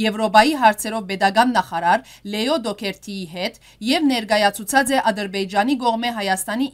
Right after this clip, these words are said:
ինքնիշխան տարածքի նկատմամբ սանձազերծված լայնածավալ հարձակման հետևանքով ստեղծված իրավիճակը։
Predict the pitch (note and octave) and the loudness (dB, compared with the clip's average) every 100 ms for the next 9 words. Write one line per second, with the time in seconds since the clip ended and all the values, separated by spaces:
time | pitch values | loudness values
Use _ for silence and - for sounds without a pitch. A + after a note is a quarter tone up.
0 | A3+ - A3 - - C4+ A#3 G3 F#3+ - | -6 -8 -8 -8 -4 0 2 4 2 0
1 | - C#4 G3+ F#3 - G3+ B3+ - G3+ G3+ | -2 -2 2 0 0 -4 -4 -4 -6 -6
2 | G3 F#3 F#3+ F3 F#3+ A3+ A3 G#3 G3+ G3 | -6 -6 -8 -4 0 0 2 0 0 -2
3 | F3+ F#3 A#3+ B3 A3 G3+ G3 F#3 G3+ B3 | -4 2 2 2 -2 -2 -4 -4 -4 -4
4 | G#3 F#3+ F3+ F3 G3+ A3 G3+ - F#3+ F3+ | -6 -2 -2 -2 -4 -8 -8 -8 -8 -8
5 | F3+ F3+ F3+ G3 F3+ F3 D3+ D3 C3+ A#2 | -4 -4 -4 -8 -8 -8 -12 -16 -16 -20